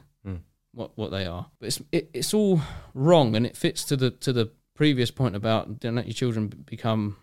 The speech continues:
Speaker 2: people you don't like, because this is what they are. They're people that nobody can like. Their parents probably
Speaker 1: Yeah.
Speaker 2: don't like them.
Speaker 1: Exactly.
Speaker 2: The parents don't understand them. Whether it is intentional, I don't, maybe s-, maybe there's some sort of outside influence from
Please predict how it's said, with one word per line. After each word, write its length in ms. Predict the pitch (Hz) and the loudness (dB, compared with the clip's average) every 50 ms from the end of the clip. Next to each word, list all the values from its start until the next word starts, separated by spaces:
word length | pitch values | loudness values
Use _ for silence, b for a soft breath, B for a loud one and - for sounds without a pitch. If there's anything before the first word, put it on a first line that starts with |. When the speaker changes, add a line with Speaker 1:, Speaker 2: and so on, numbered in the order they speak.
| _ - | _ -4
Speaker 2:
people 200 | 123 110 110 110 | -4 -2 0 0
you 80 | 110 | 0
don't 200 | 107 107 104 90 | 0 0 -2 0
like, 240 | 110 107 104 - - | 0 0 0 -2 -2
because 360 | 113 113 - 135 127 117 - - | -6 -4 -2 -2 -2 -2 -4 -4
this 180 | - 151 - 160 | -4 -2 -2 0
is 100 | 143 143 | 0 0
what 100 | 139 - | 0 0
they 140 | 127 127 131 | 2 2 2
are. 160 | 143 117 101 | 2 2 2
They're 120 | 110 123 | 0 0
people 280 | 123 - 147 135 120 117 | 0 0 -2 0 0 -2
that 80 | 101 92 | -4 0
nobody 440 | 113 127 123 120 120 110 117 113 113 | 2 2 4 4 2 2 0 -2 -2
can 180 | 107 113 104 110 | -2 -2 -2 -2
like. 300 | 117 110 92 - - _ | -2 -2 -4 -6 -8 _
Their 100 | - - | -12 -10
parents 380 | - - 156 147 139 127 - - | -2 2 4 4 4 4 2 0
probably 200 | - 113 113 110 | -4 -2 -2 0
Speaker 1:
Yeah. 60 | 101 107 101 | 0 0 -2
Speaker 2:
don't 100 | 80 101 | -2 0
like 260 | 104 101 92 - - | 0 0 -2 -2 -4
them. 220 | 98 104 110 120 - _ _ _ _ _ _ _ _ _ _ _ _ | -4 -4 -4 -6 -8 _ _ _ _ _ _ _ _ _ _ _ _
Speaker 1:
Exactly. 420 | 101 - - 95 90 - - 98 | -20 -16 -12 -12 -10 -10 -4 2
Speaker 2:
The 60 | 87 - | 4 6
parents 240 | 160 156 139 127 | 6 6 4 2
don't 160 | - 135 131 127 | 0 2 2 4
understand 640 | 120 117 107 107 - - 117 110 110 107 98 92 | 4 2 2 0 -2 0 2 2 2 2 0 -2
them. 200 | 95 101 113 - _ - | -2 -4 -6 -8 _ -10
Whether 320 | 120 131 165 190 175 156 | -4 0 0 0 0 0
it 80 | 113 - | 0 0
is 120 | 127 120 | 0 0
intentional, 600 | 120 113 104 - 127 123 120 - - - 107 101 | 0 -2 0 0 2 2 2 0 -2 -2 -2 -2
I 60 | 113 123 | -2 -2
don't, 140 | 117 85 | -2 0
maybe 200 | 123 135 127 120 | 2 2 2 2
s-, 140 | 120 - - - | 0 -4 -6 -8
maybe 300 | 110 107 107 117 110 113 | -4 0 0 2 2 2
there's 180 | 110 117 110 - | 0 0 0 0
some 160 | 117 110 104 | -2 -2 -2
sort 160 | - 110 95 104 | -2 -4 -2 0
of 40 | 117 | 2
outside 460 | 117 113 80 - - 110 101 104 113 | 2 0 0 -4 -6 -4 -4 -2 -2
influence 460 | 123 113 - - 110 117 117 110 - | -4 -4 -4 -2 -2 -2 -2 -2 -4
from 440 | - - 110 104 101 95 95 - | -8 -8 -6 -6 -6 -6 -8 -10